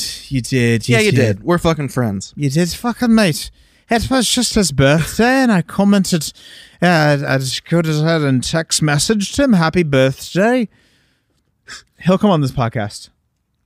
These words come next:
Speaker 2: He, uh, well, yeah.
Speaker 1: He'll come on.
Speaker 2: Um, is, is, is Meta for real gonna,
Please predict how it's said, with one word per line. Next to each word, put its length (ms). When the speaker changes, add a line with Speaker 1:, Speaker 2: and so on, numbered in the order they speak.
Speaker 2:
He, 240
uh, 200
well, 260
yeah. 180
Speaker 1:
He'll 100
come 120
on. 160
Speaker 2:
Um, 420
is, 240
is, 340
is 240
Meta 200
for 120
real 140
gonna, 220